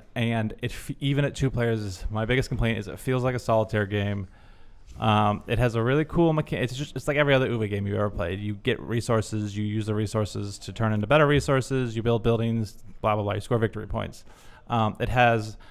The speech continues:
nine rounds. Four of those rounds are, you take spring actions, there's fifteen of 'em, and then five of those rounds, or four of 'em, you take s-, uh, winter actions, and there's fifteen of those.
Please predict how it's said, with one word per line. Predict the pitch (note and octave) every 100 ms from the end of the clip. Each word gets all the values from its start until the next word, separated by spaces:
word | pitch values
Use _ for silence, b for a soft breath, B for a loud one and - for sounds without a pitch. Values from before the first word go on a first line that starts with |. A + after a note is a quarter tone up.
| b
nine | B2 D3 E3+
rounds. | C#3 B2+ B2 B2 -
Four | D3+ D#3
of |
those | D3+ C3+
rounds | C#3 C3+ C#3 -
are, | A#2 A#2 A#2 A2+ A2 B B B B -
you | A#2
take | - B2 A#2 - - - - -
spring | - - - - - - - D#3+ E3
actions, | D3 D3+ - E3+ F#3+ F#3 -
there's | - -
fifteen | C#3 - D3
of | D3+
'em, | D#3+ E3+ E3+ - -
and | B2 A#2 A2+
then | A2+ A2
five | - B2+ B2
of |
those | B2 B2 A#2+
rounds, | A#2+ A2+ A#2 A#2
or | G#2+
four | B2 A#2+
of | A2
'em, |
you | A2 G#2+
take | A#2 G#2 -
s-, | - - - - -
uh, | G#2+ A2
winter | F3 D#3
actions, | A#2 - A#2
and | A2 A2
there's | G#2+ G2+
fifteen | C3+ - A#2
of | -
those. | D2+ D2 -